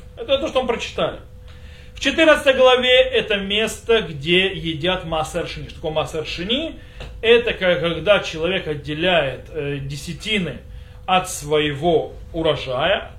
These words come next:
Э, в определённые годы шмиты он, э, есть часть отдаётся кону, часть отдаётся левиту. Есть часть, которая называется маасер шини, второй маасер, который приносится в Иерусалим, его нужно съесть в Иерусалиме.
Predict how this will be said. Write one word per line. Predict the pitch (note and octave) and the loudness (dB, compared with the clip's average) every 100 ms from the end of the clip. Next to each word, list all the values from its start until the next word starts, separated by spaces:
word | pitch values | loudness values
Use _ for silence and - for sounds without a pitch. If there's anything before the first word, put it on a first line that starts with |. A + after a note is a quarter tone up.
| - | -12
Э, | G3 F3 | -4 0
в | |
определённые | F3 G3 F#3+ G#3+ G#3+ F#3+ | 0 0 -2 0 0 -2
годы | D#3+ G3 F#3+ D#3 | 0 2 2 0
шмиты | - D#3+ F3 D4 D#4+ - - | -6 -8 -4 0 0 -2 -2
он, | C4 B3 A#3 F#3+ | 2 2 2 -2
э, | F3+ E3 E3 E3 | 0 4 4 2
есть | F3 F#3+ C#3 | -2 -2 0
часть | F3 C#3+ | -2 -2
отдаётся | C#3+ - | -4 -6
кону, | D3+ C#4+ B3+ | -4 -4 -4
часть | - | -8
отдаётся | D3+ D#3 G#3+ | -10 -10 -6
левиту. | C#4 G4 G4 - - - | -2 -2 -4 -10 -16 -8
Есть | A#3 B3+ | -4 2
часть, | D4+ D4+ | 4 4
которая | A3 A#3 A3+ | 0 0 0
называется | G3 G3+ - | 0 -2 -2
маасер | F3+ F3 F#3+ F3 | -2 -2 -4 -6
шини, | F3+ G3 | -6 -8
второй | E3 E3 E3 | -6 -4 -4
маасер, | E3 G3 G3 F4+ - | 0 0 0 -2 -2
который | A3 - A#3 | -2 0 -2
приносится | - F#3+ E3+ | -2 -6 -6
в | E3 | -8
Иерусалим, | D#3+ A3+ A#3+ | -6 -6 -6
его | E3+ | -6
нужно | D3+ | -8
съесть | C#3 D3+ C#3+ | -8 -8 -10
в | |
Иерусалиме. | C#3 - A#2+ F#2+ | -12 -12 -12 -14